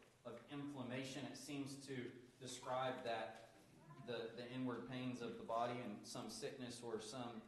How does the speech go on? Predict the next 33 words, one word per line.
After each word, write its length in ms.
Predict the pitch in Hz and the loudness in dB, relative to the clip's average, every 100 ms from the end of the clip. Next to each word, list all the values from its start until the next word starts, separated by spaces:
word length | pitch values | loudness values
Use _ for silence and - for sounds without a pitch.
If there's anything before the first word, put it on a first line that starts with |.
| - - - - | -12 -20 -18 -6
um, 380 | 113 113 107 107 | -2 0 0 -2
stress 560 | - - 131 131 135 120 | -4 2 4 6 4 2
or 60 | |
whatever 440 | 110 120 113 113 120 | 2 4 4 4 2
it 100 | 117 | 2
may 120 | 117 110 120 | 0 0 0
be, 180 | 123 127 | 2 2
and 80 | 110 | 2
a 80 | 101 - | -2 -2
plague 320 | 135 131 135 120 | 2 4 4 0
is 80 | - | -4
very 260 | 113 120 110 | -2 -2 -2
detailed 400 | 117 117 127 113 | -4 -4 -2 -2
as 100 | 107 - | -2 -4
well. 280 | 117 117 117 - - - - - - | -2 -2 -2 -8 -16 -20 -20 -20 -6
Um, 360 | 127 120 117 117 - - - - - - - | 0 0 0 -4 -8 -16 -20 -20 -20 -18 -8
so 440 | - 175 151 147 - - - - - - - - | 0 6 6 6 2 -6 -14 -18 -20 -20 -20 -4
with 260 | 160 202 196 | 2 4 4
that 200 | 185 151 147 | 0 2 0
in 80 | 139 | 2
mind, 320 | 143 143 120 120 | 2 2 0 -2
I 80 | 127 | -2
want 140 | 147 190 | 0 0
us 100 | - | 0
to 80 | 147 | -2
think 280 | 151 139 135 | -2 -2 -2
about 480 | 127 123 117 - - - - - - - - - | 0 2 0 -2 -8 -12 -12 -18 -20 -20 -18 -6
a 80 | 127 | -4
familiar 420 | 131 127 143 156 | 0 2 4 2
passage 460 | - 131 127 - - - | 2 0 -2 -4 -4 -6
in 60 | |
James 240 | 107 120 120 - | -4 -4 -4 -2
chapter 320 | 117 - | -2 -2